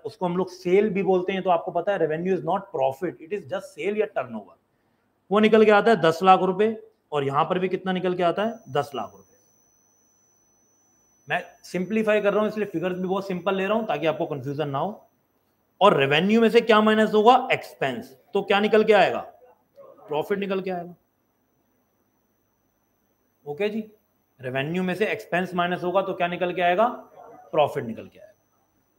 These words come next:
तो मान लेते हैं मैंने क्या करा, मैंने इस साल जो इस बार के खर्चे अकर तो हो रहे थे उनको पे नहीं करा,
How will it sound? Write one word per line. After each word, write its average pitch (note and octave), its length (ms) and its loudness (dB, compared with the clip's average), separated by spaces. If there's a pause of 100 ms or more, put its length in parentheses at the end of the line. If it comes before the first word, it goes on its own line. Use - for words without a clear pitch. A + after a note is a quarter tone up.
(680)
तो G#3+ 60 8
मान F3+ 340 6
लेते G#3 360 2
हैं G#3 200 2
मैंने E3 420 -4
क्या G3+ 240 2
करा, D#3 260 -2 (320)
मैंने D#3 380 -4 (200)
इस A#3 280 -6
साल F3+ 200 2
जो A3 140 -2
इस G3+ 180 -4
बार G#3 200 4
के A3 120 -4
खर्चे F3+ 320 -4
अकर B3 440 0
तो B3+ 180 4
हो G#3+ 160 6
रहे A#3+ 160 6
थे A#3 180 0
उनको G#3+ 340 2
पे G#3 260 2
नहीं E3+ 320 -4
करा, A#2 300 -8